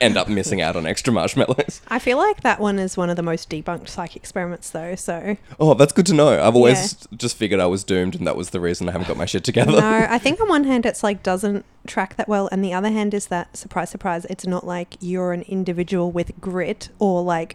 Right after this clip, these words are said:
Speaker 2: good willpower. It's like if you're a baby who's, like, either that day or through your lifetime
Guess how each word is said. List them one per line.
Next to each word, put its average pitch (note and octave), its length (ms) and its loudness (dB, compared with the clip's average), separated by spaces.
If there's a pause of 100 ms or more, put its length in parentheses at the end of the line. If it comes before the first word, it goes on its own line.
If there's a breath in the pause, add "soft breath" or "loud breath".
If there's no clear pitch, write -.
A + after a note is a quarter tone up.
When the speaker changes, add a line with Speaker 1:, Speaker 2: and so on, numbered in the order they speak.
Speaker 2:
good F#3 200 0
willpower. E3+ 580 -2
It's - 180 -10
like D3+ 280 -10 (380 loud breath)
if - 180 -4
you're E3+ 220 0
a E3 40 -2
baby E3 380 -4
who's, E3+ 500 -6
like, D#3+ 300 -6 (340 soft breath)
either E3+ 280 0
that D#3+ 260 -4
day F3 360 0
or G3+ 120 -2
through F#3 220 -2
your E3+ 120 0
lifetime D#3+ 640 -6